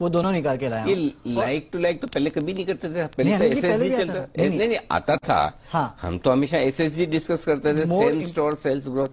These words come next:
Speaker 1: हाँ, more important parameter जो है, वो वही रहता था, same
Speaker 2: हाँ।
Speaker 1: स्टोर sales ग्रोथ,
Speaker 2: हाँ।
Speaker 1: जो कि इंडिया में जो इसको माना जाता है और जिसके ऊपर ही कहीं ना कहीं जो आपके overall ये है,
Speaker 2: हमेशा से
Speaker 1: वैल्यूएशंस है, वो निकाले जाते
Speaker 2: हाँ,
Speaker 1: हैं।
Speaker 2: फिर?
Speaker 1: लेकिन globally जो है, वो like to like sales दी जाती है।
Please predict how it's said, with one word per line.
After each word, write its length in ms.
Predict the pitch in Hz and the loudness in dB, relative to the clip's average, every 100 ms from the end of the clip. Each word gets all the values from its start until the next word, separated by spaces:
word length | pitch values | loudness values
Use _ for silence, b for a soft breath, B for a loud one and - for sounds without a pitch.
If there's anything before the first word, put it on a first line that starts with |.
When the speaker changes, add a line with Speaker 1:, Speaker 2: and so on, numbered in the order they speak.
| - | -4
Speaker 1:
हाँ, 200 | 143 135 | -2 -2
more 220 | 147 202 | 0 0
important 400 | 214 190 180 175 | 0 -2 -4 -4
parameter 460 | 160 147 160 151 165 | -2 -2 -2 -2 -2
जो 140 | 143 | 0
है, 100 | 143 | -2
वो 180 | 170 165 | -2 -4
वही 240 | 147 147 | 0 2
रहता 260 | 127 110 110 | 2 -2 -6
था, 120 | 147 | -6
same 200 | 147 127 | -6 -4
Speaker 2:
हाँ। 80 | 101 | -4
Speaker 1:
स्टोर 140 | 85 | -6
sales 220 | - 120 104 | -4 -6 -4
ग्रोथ, 240 | 117 95 - | -8 -8 -4
Speaker 2:
हाँ। 180 | 95 85 | -4 -2
Speaker 1:
जो 220 | 127 135 | -4 -2
कि 120 | 190 | -2
इंडिया 380 | 214 147 147 165 | -4 -4 -2 -2
में 120 | 175 | -2
जो 80 | 156 | -6
इसको 180 | - 180 | -6 -4
माना 260 | 143 135 | -2 -2
जाता 240 | 135 120 170 | -2 -2 -4
है 60 | |
और 60 | 170 | -4
जिसके 220 | 135 180 | -6 -4
ऊपर 180 | 156 165 | -2 -2
ही 60 | |
कहीं 160 | 160 147 | -2 -2
ना 120 | 143 | -2
कहीं 160 | 147 147 | -4 -2
जो 120 | 156 | 0
आपके 380 | 143 - 156 151 B B B - | -2 0 0 0 B B B -2
overall 380 | 143 147 156 147 | 0 2 2 0
ये 200 | 143 143 | 0 0
है, 120 | 143 | 2
Speaker 2:
हमेशा 160 | 123 | 2
से 80 | 139 | 0
Speaker 1:
वैल्यूएशंस 440 | 139 127 - 170 143 | 0 0 -2 -2 -2
है, 60 | |
वो 140 | 180 170 | 0 0
निकाले 340 | 143 127 120 | 0 -2 0
जाते 160 | 113 95 | 0 -2
Speaker 2:
हाँ, 80 | |
Speaker 1:
हैं। 140 | 117 113 | -2 0
Speaker 2:
फिर? 220 | 151 160 - | -2 -2 -6
Speaker 1:
लेकिन 240 | 147 180 139 | -4 -4 0
globally 380 | 151 170 240 226 | 2 2 0 0
जो 100 | 196 | 0
है, 80 | |
वो 160 | 226 226 | 0 0
like 220 | 170 156 | -2 -2
to 100 | 180 | -2
like 140 | 156 143 | -4 -2
sales 240 | 160 139 | -4 -4
दी 180 | 123 113 | -2 -4
जाती 280 | 107 98 | -4 -6
है। 120 | 95 | -10